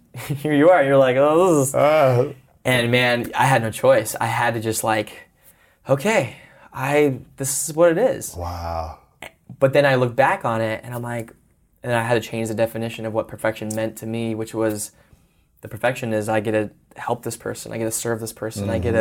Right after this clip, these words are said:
Speaker 2: Mm-hmm.
Speaker 1: see their face light up." when they get to do something they never thought they were able to do. Um, like, those moments became so much more rewarding and, uh, things that I look forward to versus, like, "Ah,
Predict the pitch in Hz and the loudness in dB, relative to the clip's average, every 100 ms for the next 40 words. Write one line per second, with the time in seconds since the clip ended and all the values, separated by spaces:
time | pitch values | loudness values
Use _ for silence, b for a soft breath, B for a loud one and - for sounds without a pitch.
0 | 110 87 b b b b b - - 143 | 2 0 b b b b b -2 4 4
1 | 139 131 - 127 117 107 113 120 123 107 | 6 4 2 0 0 -2 0 2 2 0
2 | - _ b b b - 120 120 123 110 | -4 _ b b b -4 0 2 2 2
3 | 120 127 117 107 107 107 113 107 107 - | 0 0 0 -2 -4 -2 -2 -2 -6 -6
4 | 110 107 - 101 117 120 107 107 b b | -4 -4 -8 -8 -4 -2 -4 -8 b b
5 | b b - 110 107 104 104 104 _ _ | b b -8 -4 -2 -4 -6 -8 _ _
6 | _ _ 120 110 - 123 127 123 117 113 | _ _ -8 -8 0 2 4 2 2 0
7 | 117 - 120 113 110 123 117 120 117 117 | -6 -8 -6 -6 -4 -4 -4 -6 -4 0
8 | 113 110 107 104 110 117 117 110 107 107 | 0 0 -4 -2 0 0 0 -4 -6 -10
9 | 104 101 b b b b - 107 107 104 | -10 -14 b b b b -12 -4 -4 -4
10 | 107 147 127 113 - 123 120 117 - 110 | -2 0 2 0 -2 0 0 0 -4 -6
11 | 107 110 b b b _ 139 135 131 117 | -6 -10 b b b _ 2 2 0 -2
12 | 113 110 107 104 - B B B B B | 0 0 0 -4 -16 B B B B B
13 | B B B B _ - 131 120 - - | B B B B _ -2 0 0 -4 -10